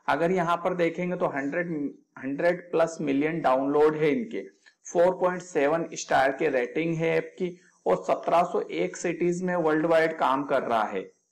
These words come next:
सेवेंटी वन मिनट एवरेज टाइम स्पेंड डेली एक स्टूडेंट यहाँ पर बिताता है। तो सोच सकते हैं कितना बड़ा प्लेटफॉर्म है।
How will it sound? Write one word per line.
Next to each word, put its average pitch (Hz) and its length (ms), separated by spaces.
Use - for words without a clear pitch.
सेवेंटी 190 480
वन 190 180
मिनट 185 300
एवरेज 160 540
टाइम 151 400
स्पेंड 165 480
डेली 160 360
एक 170 380
स्टूडेंट 160 480
यहाँ 143 200
पर 151 160
बिताता 131 440
है। 131 100
तो 185 140
सोच - 360
सकते 202 220
हैं 202 100
कितना 180 300
बड़ा 175 180
प्लेटफॉर्म 156 640
है। 107 140